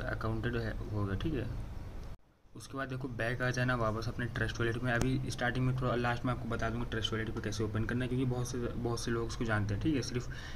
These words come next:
जो link मैं दूंगा वही link आपको D apps पे click करके इसको अपना Binance से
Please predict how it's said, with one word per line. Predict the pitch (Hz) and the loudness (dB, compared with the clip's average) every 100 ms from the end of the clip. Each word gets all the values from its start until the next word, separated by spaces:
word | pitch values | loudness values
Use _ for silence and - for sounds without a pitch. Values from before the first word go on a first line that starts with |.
| - | -6
जो | 95 117 | -2 2
link | 117 127 120 | 2 2 2
मैं | 120 | 2
दूंगा | 117 135 | 2 2
वही | 120 120 | 2 2
link | 117 113 | 0 0
आपको | 117 139 | 0 0
D | 120 117 | 2 4
apps | 113 110 | 4 2
पे | - 120 | -2 -2
click | 120 120 | 0 0
करके | 120 131 | 0 0
इसको | 131 - - - - | 0 -2 -6 -4 0
अपना | 110 113 | 0 0
Binance | 117 110 107 113 110 | 2 4 4 4 2
से | - | 0